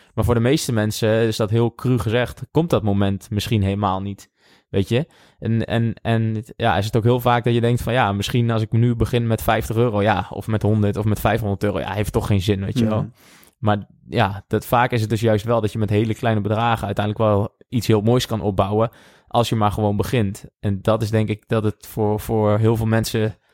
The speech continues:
Speaker 1: lijkt het zo van, ja, ik, ik begin niet, want, eh, ik heb te weinig geld en het is niet overzichtelijk, zeg maar.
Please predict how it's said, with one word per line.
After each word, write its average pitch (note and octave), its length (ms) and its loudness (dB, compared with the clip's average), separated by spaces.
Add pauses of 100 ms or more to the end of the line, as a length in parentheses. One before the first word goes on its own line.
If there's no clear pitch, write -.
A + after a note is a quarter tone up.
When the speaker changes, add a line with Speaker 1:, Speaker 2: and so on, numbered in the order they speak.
(540)
Speaker 1:
lijkt G#2+ 340 0
het A2+ 120 0
zo A2+ 160 2
van, A2 120 0
ja, A2+ 180 0
ik, - 140 -8
ik G2+ 160 -8
begin A#2 300 0
niet, A2+ 200 0
want, G#2+ 240 -2
eh, G#2+ 140 2
ik G#2+ 120 -8
heb A2+ 120 0
te A2+ 80 0
weinig G#2+ 320 0
geld B2 380 -2
en C3 160 2
het A#2 100 0
is - 260 -4
niet A#2+ 260 0
overzichtelijk, G#2+ 680 0
zeg F#2+ 200 -8
maar. G2 240 -6